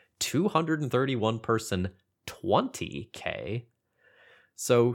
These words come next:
today we're gonna kinda talk about where organized play was pre-covid,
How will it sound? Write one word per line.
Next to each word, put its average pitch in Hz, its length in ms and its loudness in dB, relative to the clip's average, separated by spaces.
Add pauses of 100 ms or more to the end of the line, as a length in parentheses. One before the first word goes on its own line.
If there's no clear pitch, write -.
today 233 320 4
we're 262 140 4
gonna 190 160 4
kinda 143 260 2
talk 120 360 4
about 101 360 4
where 117 500 4
organized 104 760 2
play 87 640 4 (380)
was 85 600 4 (160)
pre-covid, 82 960 0